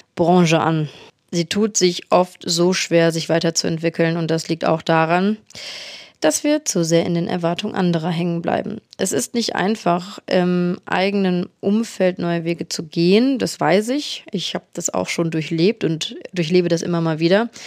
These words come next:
Das wird immer mal wieder auf Widerstand stoßen, aber da kann ich dir aus eigener Erfahrung sagen, wenn du dir treu bleibst, nach links und rechts guckst und weitermachst, dann werden die Leute irgendwann sehen, wie zufrieden du bist. Und dann kommt der Respekt von ganz alleine und die Ratschläge werden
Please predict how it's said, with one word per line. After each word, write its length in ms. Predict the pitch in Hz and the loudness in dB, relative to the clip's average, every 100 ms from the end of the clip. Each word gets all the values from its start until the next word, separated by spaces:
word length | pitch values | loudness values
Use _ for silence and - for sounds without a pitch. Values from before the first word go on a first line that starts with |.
| - - | -18 -4
Das 200 | 180 - | -2 0
wird 120 | 196 | 2
immer 260 | 208 226 196 | 4 4 4
mal 220 | 170 165 | 2 0
wieder 260 | 170 175 | -2 -2
auf 140 | - - | -2 0
Widerstand 540 | 175 165 - 175 170 | 2 2 0 -2 -4
stoßen, 500 | - - 185 190 180 | -2 0 2 0 0
aber 400 | 180 165 170 170 - - - - - - | -2 2 2 0 -6 -18 -20 -20 -10 -2
da 100 | 180 | 0
kann 180 | 202 | 2
ich 100 | 202 | 0
dir 140 | - 180 | 2 2
aus 80 | 180 | 2
eigener 360 | - 196 185 | 0 2 2
Erfahrung 500 | 185 - 185 180 175 | 0 0 0 0 0
sagen, 640 | 165 175 190 185 180 190 180 | 2 4 4 2 0 0 0
wenn 120 | 175 | -2
du 80 | 170 | -2
dir 120 | 185 | -4
treu 360 | - - 208 202 | -4 4 4 4
bleibst, 460 | 165 170 175 - | 0 -2 -2 -4
nach 160 | 175 160 | -6 -4
links 200 | 180 180 | -4 -4
und 140 | 175 | -2
rechts 360 | 170 185 - - | 0 -2 -4 -8
guckst 360 | - 180 - | -6 -6 -6
und 160 | 185 170 | -4 0
weitermachst, 580 | 175 185 170 165 175 - _ _ - | 0 2 0 -2 -6 -10 _ _ 0
dann 180 | 180 196 | 2 4
werden 200 | 180 180 | 4 4
die 80 | 175 | 2
Leute 260 | 175 175 | 0 -2
irgendwann 460 | - 175 170 170 170 | -2 -2 -2 -2 -2
sehen, 380 | 165 165 170 165 | 0 0 0 -2
wie 120 | 175 | -4
zufrieden 420 | - 170 190 165 | -6 -4 -2 -2
du 60 | 160 | -4
bist. 320 | 170 185 - | -2 -2 -4
Und 300 | - 170 165 | -4 -4 -2
dann 340 | 214 240 247 | -2 -2 -8
kommt 320 | - 202 202 - | -6 -4 -2 -2
der 140 | 170 | -2
Respekt 400 | 170 - 302 - | -2 -2 -4 -4
von 160 | 220 208 | -4 -2
ganz 200 | 202 - | -2 0
alleine 420 | 185 269 349 320 | 0 2 2 0
und 180 | 269 233 | -2 -2
die 80 | |
Ratschläge 600 | 214 196 - 185 185 180 | 0 -2 -2 -2 -2 -2
werden 460 | 160 165 160 165 175 | 0 0 2 -2 -2